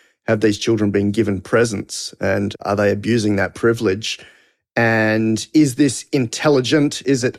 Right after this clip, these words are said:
artificial? All of those arguments can be made, and I think there's a bit of a disservice here in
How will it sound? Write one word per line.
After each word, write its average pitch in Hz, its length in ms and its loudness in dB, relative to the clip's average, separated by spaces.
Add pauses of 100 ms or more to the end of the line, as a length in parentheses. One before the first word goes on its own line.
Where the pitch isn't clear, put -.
artificial? 135 840 2 (340)
All 147 180 6
of 120 80 0
those 113 240 2
arguments 113 480 0
can 107 200 0
be 101 140 2
made, 110 400 2
and 98 100 0
I 101 100 -4
think 117 300 0 (260)
there's 113 140 2
a 113 40 0
bit 156 160 4
of 123 80 2
a 110 140 4
disservice 113 680 0
here 95 460 0 (340)
in 98 460 0